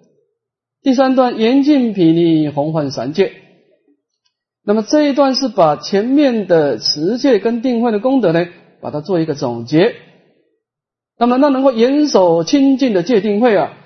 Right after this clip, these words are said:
所以能够做整个三界的模范、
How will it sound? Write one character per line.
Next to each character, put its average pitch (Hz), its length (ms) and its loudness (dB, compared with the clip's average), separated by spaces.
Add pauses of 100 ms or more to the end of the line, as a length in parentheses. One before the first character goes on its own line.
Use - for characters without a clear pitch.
(160)
所 175 140 0
以 170 120 2
能 151 200 -4
够 165 180 -2
做 139 280 -4
整 117 320 -8
个 131 100 -10
三 240 540 -4
界 214 260 -2
的 135 280 -4
模 131 260 -8
范、 226 220 0